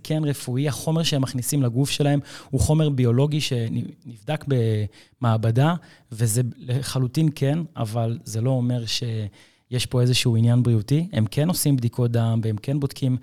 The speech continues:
כל הזמן מה קורה איתם, גם לגבי ספורט, אה, ענפי אחר. אבל אם אני לוקח רגע את זה לקצה של מי שמתעסק בתזונה,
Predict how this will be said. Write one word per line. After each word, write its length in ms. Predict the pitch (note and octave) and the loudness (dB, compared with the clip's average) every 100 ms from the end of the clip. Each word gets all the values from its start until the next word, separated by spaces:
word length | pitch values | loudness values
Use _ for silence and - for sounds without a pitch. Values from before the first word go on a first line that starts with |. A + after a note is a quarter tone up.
| - _ | -8 _
כל 200 | - D3+ | -2 2
הזמן 320 | C#3+ B2 C3+ A#2+ | 2 2 2 2
מה 100 | B2 | 0
קורה 280 | - A2+ B2 | -2 -2 -2
איתם, 280 | B2 D3+ C#3 | 0 0 2
גם 300 | A#2+ C3 C#3 | 2 0 0
לגבי 460 | B2+ A#2 A2+ B2 | 0 -2 -2 -2
ספורט, 460 | A#2+ - A#2 B2 - | -2 -6 -10 -10 -10
אה, 260 | B2 A#2 E3 | -8 -6 -4
ענפי 300 | A#2 - B2 | -4 -2 -4
אחר. 300 | - C#3+ E3+ - - _ _ _ | -2 -2 -2 -6 -20 _ _ _
אבל 240 | A#2 A#2 A#2 | -4 -2 0
אם 140 | D#3 | 2
אני 60 | D#3+ | 2
לוקח 320 | C3 C3+ B2 | 2 -2 -4
רגע 140 | B2+ | -4
את 60 | B2 | -2
זה 80 | A2+ | 0
לקצה 460 | A2+ - - C#3 A#2 - _ | -2 -4 -4 -2 -4 -6 _
של 220 | - - A2 | -14 -6 -2
מי 80 | |
שמתעסק 500 | A#2 C3+ A#2+ A2+ C3 | 0 0 0 -2 -4
בתזונה, 440 | A#2 A#2 G#2+ A2 | -4 -4 -2 -2